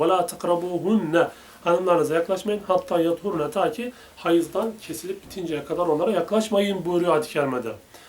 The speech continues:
E, bu ayette böyle buyurulduğuna göre senin de kalkıp da şimdi o hayız halinde ona yaklaşma nedir? Haramdır. Bu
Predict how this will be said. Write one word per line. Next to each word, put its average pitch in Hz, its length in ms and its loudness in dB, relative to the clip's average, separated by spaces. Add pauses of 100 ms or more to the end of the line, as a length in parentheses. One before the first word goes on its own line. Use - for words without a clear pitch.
(140)
E, 151 100 -4
bu 196 120 4
ayette 190 360 4
böyle 175 260 0
buyurulduğuna 175 600 2
göre 160 420 4 (280)
senin 180 280 -2
de 185 120 -2
kalkıp 170 400 0
da 170 80 -2
şimdi 165 400 -4 (380)
o 156 220 0
hayız 190 240 0
halinde 156 240 2
ona 147 200 4
yaklaşma 151 400 -2
nedir? 220 240 -2 (200)
Haramdır. 117 540 -2 (320)
Bu 302 260 0